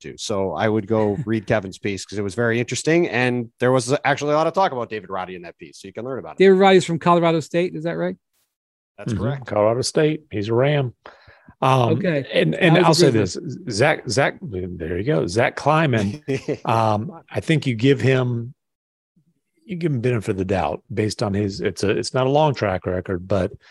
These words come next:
Speaker 3: his track record is when he's targeted guys in the draft, Bain obviously being an example, Xavier Tillman, um, yeah, uh,
Speaker 2: Didn't they trade up for Brandon Clark?
Speaker 3: Bran-, Bran-, Brandon Clark being another example, Ziaire
Speaker 2: Did they trade
Speaker 3: Williams.
Speaker 2: up for him? I'm trying to remember.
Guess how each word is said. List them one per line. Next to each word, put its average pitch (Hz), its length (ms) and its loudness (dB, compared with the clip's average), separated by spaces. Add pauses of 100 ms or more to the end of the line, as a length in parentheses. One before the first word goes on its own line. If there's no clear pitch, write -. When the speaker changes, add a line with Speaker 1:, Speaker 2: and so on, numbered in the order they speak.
(360)
Speaker 3:
his 131 200 2
track 143 340 2
record 117 300 2
is 101 180 2
when 107 100 0
he's 110 140 2
targeted 123 460 2
guys 110 280 -2
in 104 60 -8
the 98 60 -6
draft, 92 420 -2
Bain 85 260 -2
obviously 90 440 -6
being 87 180 -4
an 90 60 -4
example, 90 580 -4
Xavier 87 340 -2
Tillman, 92 560 -6 (480)
um, 80 640 -2 (280)
yeah, - 500 -6 (260)
uh, - 360 -8 (200)
Speaker 2:
Didn't 262 200 4
they 277 100 6
trade 240 320 6
up 240 120 4
for - 120 -2
Brandon 175 400 2
Clark? 117 240 2
Speaker 3:
Bran-, 117 140 0
Bran-, 110 260 2
Brandon 104 320 4
Clark 104 380 2
being 104 140 0
another 101 280 -2
example, 101 400 -4
Ziaire 101 380 0
Speaker 2:
Did 180 80 4
they 247 100 8
trade 220 200 4
Speaker 3:
Williams. 240 80 6
Speaker 2:
up 254 100 4
for 254 160 2
him? 226 200 4
I'm 180 100 0
trying 196 220 0
to 190 40 -2
remember. 175 400 -6